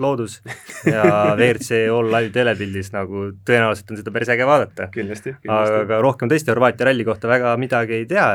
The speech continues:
Speaker 1: et, äh, asfaldil see toimub. Ähm, eelmine aasta, selle aasta võitis Hyundai R viis autoga keegi tšehh. <laughs> Et, äh, ei tea, jah. Äh,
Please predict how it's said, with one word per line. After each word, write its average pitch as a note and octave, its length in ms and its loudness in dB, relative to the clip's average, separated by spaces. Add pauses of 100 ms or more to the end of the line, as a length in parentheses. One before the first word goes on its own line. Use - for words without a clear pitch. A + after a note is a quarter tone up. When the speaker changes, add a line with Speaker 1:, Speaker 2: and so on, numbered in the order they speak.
Speaker 1:
et, - 260 -16
äh, G2+ 220 -4 (100)
asfaldil G#2+ 400 -6
see A#2 140 -8
toimub. D#3+ 340 -2 (960)
Ähm, G#2+ 460 -4 (1500)
eelmine G2+ 400 0
aasta, G2+ 380 -2 (580)
selle G#2+ 240 0
aasta G#2+ 240 -4
võitis A2 320 -6
Hyundai A2+ 560 -2 (460)
R B2 100 -2
viis B2+ 160 -2
autoga A#2 480 -2 (800)
keegi G#2+ 400 -6
tšehh. G#3 260 -2 (920)
<laughs> - 800 -12
Et, G2+ 260 -12
äh, G#2+ 420 -10 (300)
ei C#3 160 2
tea, C#3+ 240 8
jah. B2+ 220 0
Äh, G#2+ 560 -2